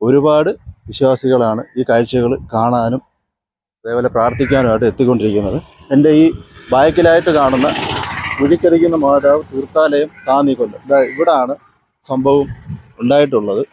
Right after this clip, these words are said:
അപ്പം ധാരാളം ആളുകളാണ് ഇവിടെ കാണാനായിട്ട് വന്നിട്ടുള്ളത്. നമുക്ക് കാഴ്ചകൾ അകത്ത് കയറി കാണാം. വാ. അപ്പം നമ്മൾ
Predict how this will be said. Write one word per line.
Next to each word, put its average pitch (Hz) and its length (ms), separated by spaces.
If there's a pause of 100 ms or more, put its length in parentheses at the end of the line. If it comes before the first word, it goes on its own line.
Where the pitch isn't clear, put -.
(1160)
അപ്പം 131 180 (100)
ധാരാളം 143 460
ആളുകളാണ് 139 500
ഇവിടെ 127 160 (440)
കാണാനായിട്ട് 131 500
വന്നിട്ടുള്ളത്. 110 420 (320)
നമുക്ക് 131 280
കാഴ്ചകൾ 151 440 (420)
അകത്ത് 131 300
കയറി 131 220 (120)
കാണാം. 117 240 (1040)
വാ. 107 80 (320)
അപ്പം 147 200
നമ്മൾ 156 160